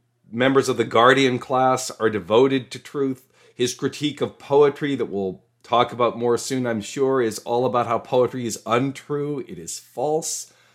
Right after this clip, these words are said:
And yet, we heard early on, he said there are times when it's necessary not to tell people the truth.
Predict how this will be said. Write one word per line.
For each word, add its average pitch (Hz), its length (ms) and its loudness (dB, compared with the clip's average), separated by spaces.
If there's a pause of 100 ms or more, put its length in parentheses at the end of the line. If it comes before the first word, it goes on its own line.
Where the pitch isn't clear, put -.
(240)
And 165 240 -2
yet, 135 260 0
we 135 120 -2
heard 117 260 2
early 135 340 2
on, 143 280 2
he 135 140 -8
said 123 300 -2
there 98 220 -2
are 92 80 -6
times 113 400 -8
when 101 100 -8
it's - 220 -12
necessary 139 880 -4
not 123 340 -2
to 117 80 -20
tell 127 260 -2
people 131 300 -8
the 117 100 -12
truth. 147 440 -8